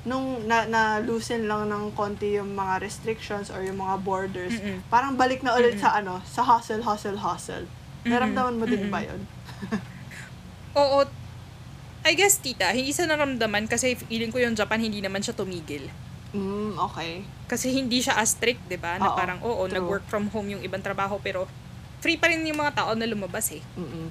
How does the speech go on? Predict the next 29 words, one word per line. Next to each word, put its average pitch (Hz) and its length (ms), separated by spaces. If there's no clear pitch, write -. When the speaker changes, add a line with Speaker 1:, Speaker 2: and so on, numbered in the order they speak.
Speaker 2:
So, 240 380
I 220 100
guess 247 160
hindi 254 180
ko 247 140
siya 233 280
personally 214 760
naramdaman, 190 640
pero 220 300
nakikita 233 480
ko 240 100
siya 233 300
sa 240 160
mga 208 320
nababasa 190 420
ko 208 120
sa, 165 440
um, 170 260
kasi 226 220
like, 185 160
kunyari, 190 340
yung 165 100
anti-work. 190 600
<laughs> 226 240
Speaker 1:
<laughs> 240 180
Speaker 2:
Nasa 262 240
subreddit 226 400
ako 226 200
ng 339 140